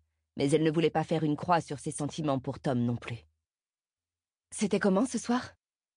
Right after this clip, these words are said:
demanda-t-elle, ses lèvres jouant avec le duvet parfumé de sa poitrine. C'était, il s'arrêta.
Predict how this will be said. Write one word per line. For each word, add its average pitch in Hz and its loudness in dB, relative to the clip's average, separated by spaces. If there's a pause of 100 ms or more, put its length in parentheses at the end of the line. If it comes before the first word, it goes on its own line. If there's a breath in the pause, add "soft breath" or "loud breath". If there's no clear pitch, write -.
(120)
demanda-t-elle, 180 2
ses - -4
lèvres 180 4
jouant 190 0
avec 175 0
le 180 -2
duvet 170 2
parfumé 170 -2
de 165 -2
sa 160 -6
poitrine. 139 -4 (1300)
C'était, 180 2 (1000)
il 185 2
s'arrêta. 143 -4